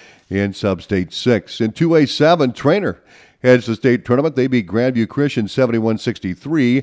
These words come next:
and it was Underwood over South Hamilton eighty-one to fifty in Sub-State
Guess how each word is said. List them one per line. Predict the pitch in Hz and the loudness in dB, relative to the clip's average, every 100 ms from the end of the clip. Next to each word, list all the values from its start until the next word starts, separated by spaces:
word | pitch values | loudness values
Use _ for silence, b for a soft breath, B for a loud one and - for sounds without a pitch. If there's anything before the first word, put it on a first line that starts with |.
| B B B - | B B B -2
and | 110 | 0
it | |
was | 113 | 4
Underwood | 156 202 165 110 71 87 | 2 4 4 2 0 -8
over | 87 95 | -6 -4
South | - 110 101 | -2 -2 0
Hamilton | 110 120 101 98 | -2 -2 -4 -4
eighty-one | 131 147 135 113 107 98 95 90 - | -2 -2 -2 0 2 2 -2 -6 -12
to | - 101 | -6 -6
fifty | 90 120 110 101 | -2 -4 -4 -6
in | 92 | -6
Sub-State | 82 104 90 85 - 87 80 | -4 -4 -4 -8 -6 -4 -4